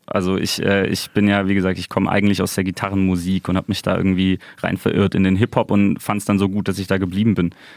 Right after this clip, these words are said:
Ähm, ich glaub, dieses, dieses ganze Grills und Goldketten und, äh, eine Uhr noch an die Kette ranhängen und so,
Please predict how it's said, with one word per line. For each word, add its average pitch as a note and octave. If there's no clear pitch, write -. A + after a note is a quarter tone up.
Ähm, F#2+
ich G2
glaub, A2
dieses, G#2+
dieses G2+
ganze G#2
Grills G#2+
und G2
Goldketten G2
und, F#2+
äh, G2+
eine G2+
Uhr A#2+
noch G#2
an G2+
die G#2
Kette G#2+
ranhängen G#2
und G2
so, G2